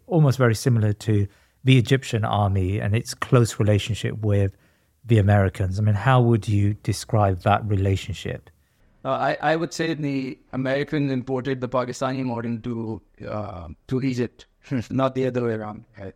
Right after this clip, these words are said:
Speaker 2: Uh, so, uh, Pakistan is always, uh, so, uh, I would say this region was exceptionally important for,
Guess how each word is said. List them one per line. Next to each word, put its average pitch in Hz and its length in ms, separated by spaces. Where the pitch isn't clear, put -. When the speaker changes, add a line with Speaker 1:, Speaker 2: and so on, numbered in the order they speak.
Speaker 2:
Uh, 113 380
so, 139 300
uh, 127 200
Pakistan 180 720
is 143 160
always, 156 720
uh, 120 220
so, 147 380
uh, - 160
I 151 140
would 175 160
say 190 140
this 156 260
region 170 320
was 135 180
exceptionally 156 680
important 127 440
for, 120 300